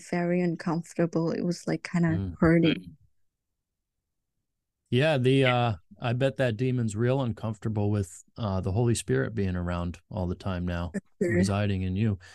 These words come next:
Speaker 2: And all of these things are, uh, subject to Christ, and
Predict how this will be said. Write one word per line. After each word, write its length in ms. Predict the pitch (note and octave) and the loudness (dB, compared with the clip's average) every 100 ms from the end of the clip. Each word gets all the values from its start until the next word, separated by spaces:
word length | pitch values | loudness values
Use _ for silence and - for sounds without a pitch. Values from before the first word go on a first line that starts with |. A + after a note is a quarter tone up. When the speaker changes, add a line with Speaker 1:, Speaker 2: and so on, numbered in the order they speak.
| - | -10
Speaker 2:
And 160 | - A2+ | -2 0
all 220 | B2 C#3+ | 2 2
of 100 | C#3 | 2
these 240 | C#3 C3+ - | 2 0 0
things 460 | C3+ B2 G#2 F#2+ - - | 0 2 2 0 -6 -6
are, 500 | G#2+ G2 G2 F#2 - _ _ _ _ _ _ _ _ _ _ - | 0 2 2 0 -4 _ _ _ _ _ _ _ _ _ _ -8
uh, 220 | A#2+ G2 F#2+ | -2 0 0
subject 500 | - B2+ B2 A#2 - _ _ | 2 2 4 2 0 _ _
to 100 | - | -14
Christ, 480 | - C#3 D3+ - - - - | -4 -2 -2 -4 -6 -8 -4
and 380 | G#2+ G#2+ A2 | 0 2 0